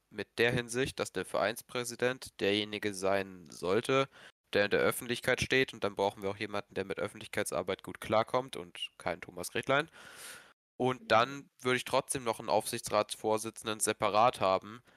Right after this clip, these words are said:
sodass im Prinzip der Aufsichtsrat so ein bisschen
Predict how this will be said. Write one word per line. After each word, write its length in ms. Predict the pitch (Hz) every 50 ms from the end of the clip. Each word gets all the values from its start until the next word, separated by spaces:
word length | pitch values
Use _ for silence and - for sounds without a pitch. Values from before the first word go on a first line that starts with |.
| _ _ _ _ _ _ _ _ -
sodass 320 | - 113 - 110 113 - -
im 100 | 107 117
Prinzip 480 | 127 127 117 - - 123 123 117 -
der 120 | - - -
Aufsichtsrat 720 | - 110 139 139 - 143 131 - - 117 117 120 117 -
so 80 | - 120
ein 60 | -
bisschen 520 | 127 127 - - 135 123 120 123 104 80